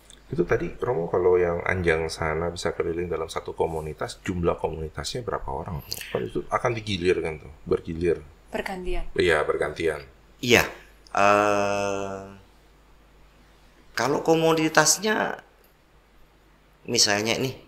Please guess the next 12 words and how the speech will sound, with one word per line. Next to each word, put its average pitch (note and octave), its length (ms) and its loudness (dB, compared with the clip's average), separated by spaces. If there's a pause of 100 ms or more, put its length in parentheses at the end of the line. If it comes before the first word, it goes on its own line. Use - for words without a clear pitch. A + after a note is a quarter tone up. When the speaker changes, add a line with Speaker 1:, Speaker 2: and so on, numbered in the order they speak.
(280)
Speaker 3:
bukan F#2+ 180 2
satu E2+ 260 0
desa C#2+ 420 0
ya. - 140 -20 (100)
Speaker 1:
Iya. E2 120 2 (1080)
Speaker 3:
Sana A2+ 320 -2
kan C3 160 2
terdiri G#2 720 0 (500)
dusun G2+ 400 6 (100)
ya. - 160 -10 (600)
Ini A2 240 -2
dusun, F2 580 -2